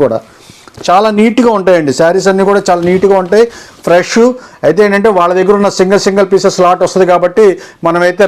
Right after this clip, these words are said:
రేట్ ఛాన్స్ అయితే ఇవ్వగలుగుతున్నాము. ఫ్రెష్ క్వాలిటీ, ఫ్రెష్ రేటు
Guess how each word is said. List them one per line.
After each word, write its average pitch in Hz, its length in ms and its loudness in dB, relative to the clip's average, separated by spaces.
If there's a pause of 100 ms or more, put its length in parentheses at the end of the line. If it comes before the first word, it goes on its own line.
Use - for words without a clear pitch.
రేట్ 185 240 -2
ఛాన్స్ 180 280 -2
అయితే 185 180 0
ఇవ్వగలుగుతున్నాము. 180 600 0 (460)
ఫ్రెష్ 160 260 -2 (120)
క్వాలిటీ, 196 360 2 (160)
ఫ్రెష్ 170 260 0 (120)
రేటు 190 240 2